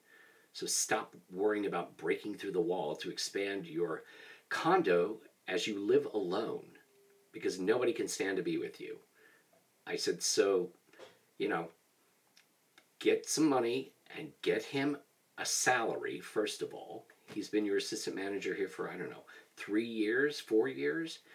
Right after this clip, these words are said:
and you give him health insurance." I said, "Or I'm quitting." And I said, "I will also make sure that everyone in the gay, Key West Gay Business Guild knows that you're too cheap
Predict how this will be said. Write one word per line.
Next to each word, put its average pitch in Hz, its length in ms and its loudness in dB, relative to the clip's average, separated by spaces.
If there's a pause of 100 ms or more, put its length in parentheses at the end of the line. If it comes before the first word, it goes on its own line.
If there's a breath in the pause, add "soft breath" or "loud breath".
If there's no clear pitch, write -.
(440 loud breath)
and 98 180 0
you 165 140 2
give 123 240 0
him 110 200 -2
health - 340 0
insurance." - 720 -4
I 107 40 -6
said, 107 220 2
"Or 110 120 0
I'm 110 200 -2
quitting." - 540 -4 (1200)
And - 120 -4
I - 120 -4
said, - 300 -2
"I - 120 0
will - 120 -2
also 110 300 -2
make 104 180 -2
sure 110 220 2
that - 280 -2
everyone 110 500 0
in 92 100 -6
the 85 80 -4
gay, 87 460 -2 (200)
Key 104 160 -6
West 92 340 -4
Gay 82 200 0
Business 80 500 -10
Guild - 300 -14
knows 98 720 -2 (300 loud breath)
that 90 160 -4
you're 139 160 4
too 143 340 0
cheap - 560 -2